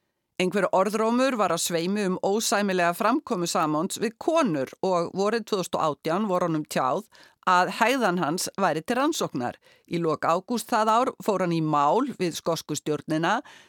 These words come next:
taldi hann hafa staðið ólöglega að rannsókninni. Í janúar tvö þúsund og nítján vann Salmond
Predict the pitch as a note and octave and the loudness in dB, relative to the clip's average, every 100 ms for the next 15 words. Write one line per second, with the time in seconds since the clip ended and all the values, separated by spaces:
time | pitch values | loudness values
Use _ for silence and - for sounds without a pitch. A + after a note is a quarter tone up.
0 | _ A#3+ A3 A3 G3+ G3 G3 G3 G3 G3+ | _ 2 2 2 2 0 0 0 0 0
1 | F#3+ - A#3 D4+ C#4+ E3 D3 C#3+ C#3+ D#3 | -4 0 2 4 4 2 2 0 0 0
2 | - A3+ C#3+ - - B3 E4 A3 D#3 C#3+ | 2 2 2 -2 -4 0 0 -2 -4 -2
3 | B2 - _ _ _ _ _ _ _ _ | -4 -6 _ _ _ _ _ _ _ _
4 | _ A#3 G#3+ A#3+ D4 D4+ B3+ F#3+ G3+ - | _ -2 0 2 2 2 4 2 0 -2
5 | F3 - F3+ E3 - D3+ F3+ G#3 F3 E3+ | -2 -2 -2 -2 -2 -2 -2 -4 -8 0
6 | A3+ A#3+ A#3 - - G#3 E3+ F3+ | 2 2 0 -2 -2 0 0 0